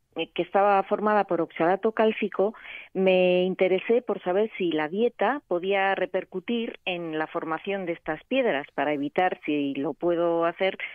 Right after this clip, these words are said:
que se formen más, más adelante. Entonces, mm, mi pregunta es,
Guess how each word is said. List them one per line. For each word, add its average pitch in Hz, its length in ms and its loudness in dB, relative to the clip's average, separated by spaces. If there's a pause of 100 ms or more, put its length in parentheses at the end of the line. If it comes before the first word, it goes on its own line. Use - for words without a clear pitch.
(260)
que 175 80 2
se 170 140 0
formen 165 420 0
más, 151 180 -2 (640)
más 165 280 -2
adelante. 143 580 -2 (640)
Entonces, 185 600 0 (180)
mm, 170 400 -2
mi 165 140 -2
pregunta 226 760 -2
es, 180 200 0